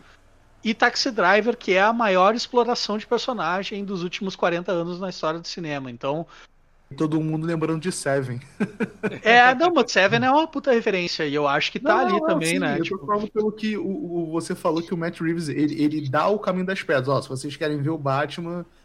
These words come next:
Speaker 2: vocês vão pegar nisso aqui, mas o que vem muito na cabeça das pessoas é o, o Seven, né? Por causa de ter um assassino ali, provavelmente
Speaker 1: Não,
Speaker 2: em
Speaker 1: e,
Speaker 2: série,
Speaker 1: e,
Speaker 2: né?
Speaker 1: e do caralho, assim, tipo, eu acho, eu acho, inclusive, que,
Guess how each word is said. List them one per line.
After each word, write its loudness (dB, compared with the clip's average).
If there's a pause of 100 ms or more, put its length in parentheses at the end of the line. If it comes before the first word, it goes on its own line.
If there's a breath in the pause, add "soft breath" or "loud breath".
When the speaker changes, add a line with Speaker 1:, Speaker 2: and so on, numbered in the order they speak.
Speaker 2:
vocês -6
vão -2
pegar 0
nisso -4
aqui, -2
mas -2
o -6
que -4
vem -2
muito -4
na -2
cabeça -2
das -8
pessoas -4 (120)
é 2
o, -2
o -2
Seven, 0
né? -8
Por -12
causa -4
de -10
ter -6
um -6
assassino -6
ali, -2 (720 soft breath)
provavelmente -2
Speaker 1:
Não, 4
Speaker 2:
em 4
Speaker 1:
e, 0
Speaker 2:
série, 2
Speaker 1:
e, -6
Speaker 2:
né? -10 (480)
Speaker 1:
e -10
do -4
caralho, 2
assim, -6
tipo, -10
eu 0
acho, -4
eu -2
acho, -2
inclusive, -6
que, -4